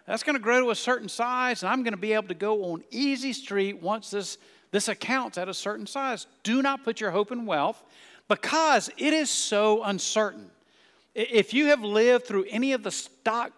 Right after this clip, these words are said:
market dips, you understand just how uncertain it is, that what we have can be gone in an instant. But to put their hope in God, who richly provides us with everything for our enjoyment. So here Paul is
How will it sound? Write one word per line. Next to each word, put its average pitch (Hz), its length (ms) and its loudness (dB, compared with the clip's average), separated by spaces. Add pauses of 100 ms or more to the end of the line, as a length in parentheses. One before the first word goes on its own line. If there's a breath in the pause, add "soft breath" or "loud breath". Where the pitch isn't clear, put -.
market 220 480 0
dips, 240 360 0
you 233 140 -4
understand 220 500 -4
just 202 180 -4
how 208 180 0
uncertain 196 560 -4
it 180 100 -4
is, - 400 -6 (480 soft breath)
that 226 160 4
what 269 200 2
we 262 160 -2
have 202 300 -2
can 175 140 -8
be 131 120 -8
gone 240 560 -2
in 160 120 -2
an 135 140 -4
instant. 226 440 -6 (1080 loud breath)
But 233 220 2
to 214 100 -6
put 285 440 0
their 277 160 0
hope 220 320 -2
in 196 160 -2
God, 107 320 -6
who 147 160 -4
richly 269 440 -2
provides 170 520 0
us 160 200 -10
with - 140 -16
everything 214 560 -2 (380 loud breath)
for 220 480 2
our 165 260 0
enjoyment. 131 580 -6
So 160 180 -2
here 302 420 2
Paul 185 560 4 (300 loud breath)
is 196 280 0